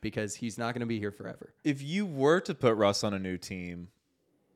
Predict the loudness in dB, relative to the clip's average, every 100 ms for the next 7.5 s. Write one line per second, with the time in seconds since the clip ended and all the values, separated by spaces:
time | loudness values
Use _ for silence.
0 | _ -6 0 4 4 4 2 2 0 4
1 | 4 4 2 2 2 2 2 4 4 2
2 | 0 -2 -6 -6 -6 -4 -2 -2 -4 -6
3 | -12 _ -2 -2 0 0 0 -2 -2 0
4 | 0 -2 -4 -6 -4 -2 -2 -4 -8 -8
5 | -8 -6 -6 -4 -4 -4 -10 _ _ _
6 | _ _ _ _ -4 0 0 -2 -8 -2
7 | 0 2 4 4